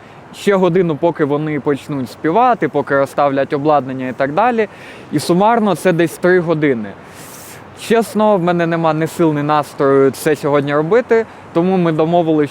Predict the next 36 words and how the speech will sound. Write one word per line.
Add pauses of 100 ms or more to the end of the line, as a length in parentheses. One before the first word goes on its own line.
що
ми
ще
раз
спробуємо
це
зробити
наступної
неділі. (140)
В
цей
раз,
перед
тим,
як
кудись
їхати,
я
спочатку
в
них
запитаю,
чи
починають
вони
вчасно,
чи
ні. (140)
Даунтаун
навіть
в
погану
погоду
виглядає
просто
супер.